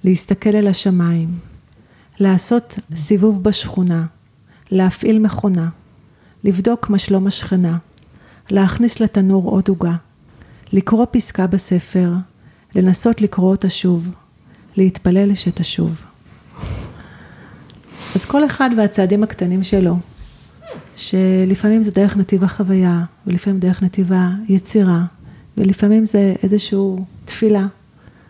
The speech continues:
ותקווה, ואני חושבת שזה מרכיב, מרכיב התקווה הוא מרכיב קריטי, בכלל, גם בעבודה עם אנשים עם דיכאון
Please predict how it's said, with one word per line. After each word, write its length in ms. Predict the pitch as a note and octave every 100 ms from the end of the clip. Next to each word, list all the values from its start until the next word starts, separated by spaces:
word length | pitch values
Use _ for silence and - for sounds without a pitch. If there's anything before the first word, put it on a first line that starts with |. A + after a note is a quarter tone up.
| _ -
ותקווה, 760 | F3 F#3+ F#3+ A3+ A3 G3 F#3+ F#3 - - - -
ואני 220 | G3 F#3+
חושבת 340 | G3+ - G3 G3+
שזה 480 | G#3 F3+ G3 F#3 F#3
מרכיב, 600 | F#3+ F#3 F#3 - A#3 A3 A3+ A3+ - -
מרכיב 340 | F3+ E3+ B3+
התקווה 400 | A#3+ - - F#3
הוא 100 | G3+
מרכיב 320 | F3+ E3+ - G3+
קריטי, 460 | - G3 G#3 - E3 -
בכלל, 360 | D#3+ G#3+ G3 F3+
גם 260 | E3+ F3+
בעבודה 920 | G3 G#3 F#3 - - - E3+ F3+ F#3+
עם 200 | G3 F#3+
אנשים 400 | F3+ E3+ - F#3+
עם 120 | F#3 F#3
דיכאון 580 | F3+ - - G#3 G3+